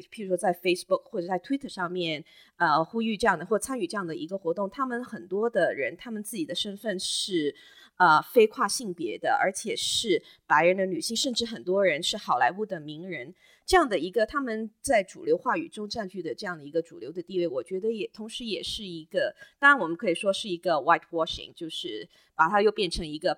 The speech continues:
白人的一件事情。这样的一个社会运动，它的面孔又变成一个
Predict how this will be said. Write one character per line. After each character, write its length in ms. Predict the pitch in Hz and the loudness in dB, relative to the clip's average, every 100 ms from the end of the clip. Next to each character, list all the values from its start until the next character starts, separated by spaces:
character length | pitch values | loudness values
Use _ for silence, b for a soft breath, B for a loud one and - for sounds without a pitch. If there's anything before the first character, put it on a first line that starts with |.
| - | 4
白 160 | 139 | 6
人 160 | 165 185 | 6 2
的 60 | 156 | -2
一 80 | |
件 180 | 165 190 | -4 -6
事 220 | - - | -8 -8
情。 200 | 170 185 | -10 -10
这 80 | 160 | 0
样 140 | 220 180 | 0 0
的 80 | |
一 100 | 120 | -8
个 220 | 160 185 170 | -6 -4 -4
社 220 | - 240 | -2 -4
会 60 | 180 | -4
运 120 | 185 | -4
动， 140 | 185 | -6
它 100 | 180 | -6
的 120 | 214 | -10
面 240 | 190 202 175 | -6 -4 -4
孔 180 | 175 170 | -8 -10
又 140 | 190 | -6
变 180 | 190 175 | -4 -6
成 180 | 175 147 | -8 -10
一 120 | 156 | -4
个 240 | 185 147 | 0 0